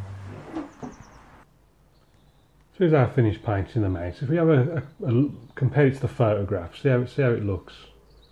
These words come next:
You see the composition, I've pre-, kept the composition pretty similar. The only real thing that I've tried to change too much is try and get a bit more light in it, so I've just cast a few shadows coming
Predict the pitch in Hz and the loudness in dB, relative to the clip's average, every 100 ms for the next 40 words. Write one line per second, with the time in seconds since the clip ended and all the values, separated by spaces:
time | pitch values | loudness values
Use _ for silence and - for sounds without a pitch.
0 | - _ - - - - - - - - | -20 _ -20 -20 -20 -20 -20 -14 -14 -14
1 | - _ _ - 156 160 143 - 180 143 | -20 _ _ -8 -2 0 2 4 6 6
2 | 143 139 151 - 156 - - 151 147 - | 4 4 2 0 -4 -4 -4 -4 -4 -2
3 | 240 135 120 120 - 123 120 - _ - | 0 0 0 -2 0 0 -2 -6 _ -6
4 | 180 135 - 120 120 175 160 139 131 113 | -2 -2 0 4 6 6 8 8 8 6
5 | - 117 113 110 98 - - - _ - | 4 4 4 2 0 -4 -20 -20 _ -20
6 | - 107 107 - 113 - 104 98 95 - | -6 -4 -4 -4 -6 -4 -4 -4 -6 -6
7 | 107 95 92 - 107 - 131 110 101 123 | -4 -2 -4 -6 -10 -4 -2 0 0 -2
8 | 101 113 127 104 98 98 98 98 - 113 | 0 -2 -2 -2 -2 0 -2 -4 -6 -6
9 | 104 104 - 135 - - - 104 92 - | -4 -4 -6 -6 -6 -6 -6 -6 -4 -6
10 | 98 101 101 98 - 110 101 98 | -6 -4 -4 -6 -8 -8 -6 -8